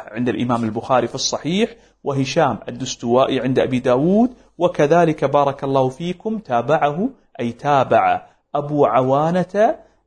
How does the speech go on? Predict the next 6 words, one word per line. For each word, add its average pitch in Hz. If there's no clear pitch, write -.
الأوزاعي 143
في 139
روايته 127
الخبر 151
عن 190
قتادة. 101